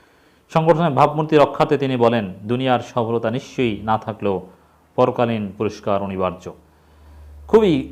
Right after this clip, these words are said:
গুরুত্বপূর্ণ একটা পয়েন্ট অধ্যা-, আহ, অ্যাডভোকেট মোয়াজ্জেম হোসেন হেলাল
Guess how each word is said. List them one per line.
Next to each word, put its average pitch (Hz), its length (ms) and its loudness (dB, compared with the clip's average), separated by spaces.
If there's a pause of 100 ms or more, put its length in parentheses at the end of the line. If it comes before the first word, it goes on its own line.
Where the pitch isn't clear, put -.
গুরুত্বপূর্ণ 139 540 0
একটা 117 260 -4
পয়েন্ট 113 400 -2 (200)
অধ্যা-, 120 380 -6
আহ, 101 260 -4 (560)
অ্যাডভোকেট 113 380 -2
মোয়াজ্জেম 107 320 -4
হোসেন 101 200 -10
হেলাল 95 360 -2